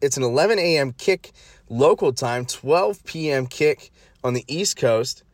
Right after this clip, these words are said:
So how are you gonna handle that flight? How are you gonna handle that,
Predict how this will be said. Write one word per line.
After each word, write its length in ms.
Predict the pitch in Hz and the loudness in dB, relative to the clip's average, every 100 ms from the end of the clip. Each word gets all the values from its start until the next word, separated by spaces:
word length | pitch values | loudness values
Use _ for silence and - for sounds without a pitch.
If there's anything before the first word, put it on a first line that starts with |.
| _ _ _ _ _ | _ _ _ _ _
So 340 | - 165 143 - _ - | 2 2 2 -4 _ -6
how 180 | 175 | 2
are 120 | 190 202 | 4 2
you 120 | 202 | 0
gonna 200 | 196 170 | 0 0
handle 240 | 175 175 | 0 2
that 200 | 156 147 | 2 0
flight? 340 | - 147 101 - | -2 -2 -2 -4
How 160 | 131 156 | 0 0
are 60 | |
you 120 | 190 | 0
gonna 220 | 190 180 156 | 0 -2 0
handle 320 | 170 170 143 | 0 2 2
that, 300 | 123 127 | 2 2